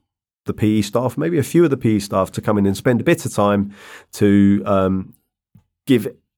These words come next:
a, a much more hands-on version of the goings-on of P E and sport at Wellington College and Whaley School, Hangzhou.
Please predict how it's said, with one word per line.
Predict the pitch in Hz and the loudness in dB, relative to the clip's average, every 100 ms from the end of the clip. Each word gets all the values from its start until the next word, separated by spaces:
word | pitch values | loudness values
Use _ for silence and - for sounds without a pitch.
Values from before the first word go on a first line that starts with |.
| - | -2
a, | 120 104 | 0 0
a | |
much | 113 120 | 0 0
more | - 107 | -2 -4
hands-on | - 131 123 107 107 104 101 | -4 -2 0 2 2 2 0
version | 95 98 101 101 | 0 0 0 -4
of | 95 95 | -6 -8
the | 104 | -8
goings-on | 95 104 101 98 95 92 | -2 0 2 0 0 -2
of | 92 - | -2 -8
P | - 110 101 | -4 0 0
E | |
and | 92 90 | 0 -6
sport | - 98 95 | -6 -4 -4
at | 85 | -6
Wellington | 80 95 90 95 | -6 -6 -6 -10
College | 92 90 | -8 -10
and | 90 | -10
Whaley | 85 92 92 | -8 -6 -6
School, | - 87 | -8 -10
Hangzhou. | 82 90 82 | -10 -10 -10